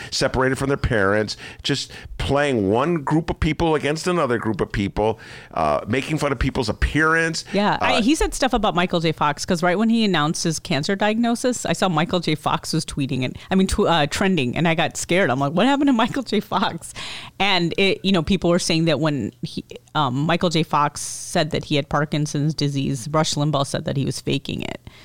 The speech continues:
Speaker 2: So a lot of people are like, "Well, now that he has cancer, what do, you know, well, how would he like it if someone said that he was faking it?"
Speaker 1: Yeah.
Speaker 2: So
Speaker 1: That's, that's
Speaker 2: it's
Speaker 1: exactly what th-, that's exactly what Rush Limbaugh has contributed to America. And so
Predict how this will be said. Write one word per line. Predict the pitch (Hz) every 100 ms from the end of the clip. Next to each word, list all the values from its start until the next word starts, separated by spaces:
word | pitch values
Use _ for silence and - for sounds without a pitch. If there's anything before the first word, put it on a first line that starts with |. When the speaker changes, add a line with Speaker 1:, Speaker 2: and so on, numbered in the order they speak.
| - - - _
Speaker 2:
So | - - 151
a |
lot | 131 135
of | 135
people | 143 -
are | 127
like, | 120 117 -
"Well, | 135 127 135 - _ _
now | 156 151
that | 151
he | 143
has | 143
cancer, | - 147 156 147 135 127 135 - _ _ _
what | 147 139
do, | 131 - _ _ _
you | 156
know, | 143 - 143
well, | 139 -
how | 190
would | 208
he | 185
like | 190 202
it | 160
if |
someone | 156 165 156
said | 160 143
that | 143
he | 165
was | 165
faking | - - - -
it?" |
Speaker 1:
Yeah. | 98 60 -
Speaker 2:
So | - - 127 127 -
Speaker 1:
That's, | 143 165 -
that's | - 120 165
Speaker 2:
it's |
Speaker 1:
exactly | 143 127 123 - 147
what | 127 - -
th-, | - - -
that's | 123 123
exactly | - 156 117 143
what | 131 95
Rush | 104 104
Limbaugh | 101 95 98
has | 90
contributed | - 85 73 92 90 92 85
to | -
America. | 73 71 73 69 62 60 - -
And | - 92
so | - 107 92